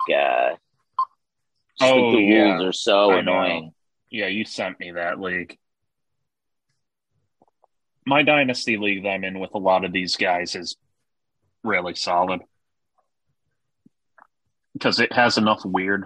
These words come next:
Speaker 2: bull crap where it's, like, two tight end, fourteen teams. That's fun.
Speaker 1: Uh, any thoughts on Gronk?
Speaker 2: Yeah, let's throw a dollar at him. We'll stream him.
Speaker 1: A dollar on Gronk. I'll add
Speaker 2: Let's
Speaker 1: him to
Speaker 2: do
Speaker 1: the
Speaker 2: that
Speaker 1: table. We'll get back
Speaker 2: next.
Speaker 1: to it later.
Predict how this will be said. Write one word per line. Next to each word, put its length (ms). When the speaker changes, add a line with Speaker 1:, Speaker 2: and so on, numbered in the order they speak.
Speaker 2:
bull 220
crap 460
where 140
it's, 140
like, 240
two 280
tight 340
end, 320
fourteen 580
teams. 540
That's 300
fun. 360
Speaker 1:
Uh, 280
any 200
thoughts 300
on 220
Gronk? 380
Speaker 2:
Yeah, 180
let's 260
throw 200
a 40
dollar 440
at 140
him. 120
We'll 140
stream 440
him. 200
Speaker 1:
A 100
dollar 360
on 160
Gronk. 340
I'll 180
add 140
Speaker 2:
Let's 200
Speaker 1:
him 60
to 60
Speaker 2:
do 60
Speaker 1:
the 40
Speaker 2:
that 140
Speaker 1:
table. 100
We'll 100
get 80
back 20
Speaker 2:
next. 200
Speaker 1:
to 60
it 60
later. 260